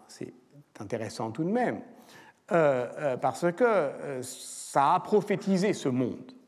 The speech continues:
Euh, en tant que la télé-réalité entretenait un rapport désinvolte avec la réalité. Le, le, le titre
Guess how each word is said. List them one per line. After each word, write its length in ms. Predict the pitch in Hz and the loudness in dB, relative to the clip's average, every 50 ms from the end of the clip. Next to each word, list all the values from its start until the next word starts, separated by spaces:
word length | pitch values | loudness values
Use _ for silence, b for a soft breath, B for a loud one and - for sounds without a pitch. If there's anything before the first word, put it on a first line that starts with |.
| _ _ _ _ _ _ b b b b b b b _ - | _ _ _ _ _ _ b b b b b b b _ 2
Euh, 300 | 190 165 143 127 123 113 - - - - - - | 4 6 6 4 2 -2 -6 -10 -16 -18 -8 -2
en 120 | 151 147 | -2 -2
tant 260 | 127 - 233 240 214 | 6 6 6 6 6
que 100 | 160 - | 2 2
la 240 | 202 185 170 156 143 | 2 4 4 2 2
télé-réalité 1300 | - 165 160 160 165 165 147 127 151 - - - 151 147 139 135 147 147 147 147 - 254 269 262 240 262 B B B B B B B - 160 | 0 0 0 2 4 2 2 0 -4 -10 -4 2 2 4 4 4 0 -2 -6 -2 0 0 0 0 -2 -6 B B B B B B B -2 0
entretenait 800 | 156 156 - - 170 156 165 - 202 226 247 262 262 233 - - - | 0 0 4 4 2 2 2 2 2 4 4 4 2 0 -2 -4 -4
un 320 | 160 156 160 170 170 - - - - - - - | 0 2 2 4 2 0 -4 -12 -18 -18 -10 -8
rapport 680 | 139 120 143 151 147 - 202 226 240 233 175 - 123 117 113 117 | 2 4 4 4 4 4 2 2 4 2 0 -2 -6 -8 -6 0
désinvolte 1000 | 127 185 220 202 180 190 185 190 190 185 240 240 - - - - - - - - - - - | 4 4 4 4 4 2 0 0 0 2 0 0 0 -2 -8 -12 -14 -18 -18 -20 -20 -14 -6
avec 280 | 160 139 131 135 131 127 | -2 0 2 2 2 2
la 120 | 127 117 | 2 0
réalité. 520 | 113 107 117 107 101 98 95 98 92 - - - - - - - - - - _ _ _ _ _ _ _ _ - | 0 0 0 -2 -2 -4 -6 -8 -12 -14 -18 -18 -18 -20 -20 -20 -20 -20 -20 _ _ _ _ _ _ _ _ -20
Le, 60 | 143 | -20
le, 640 | 127 127 120 120 113 104 110 113 113 113 113 110 107 | -18 -18 -18 -20 -18 -20 -20 -20 -20 -20 -20 -20 -20
le 60 | 104 | -18
titre 420 | _ - 170 - - - - - | _ -6 -6 -6 -6 -12 -18 -20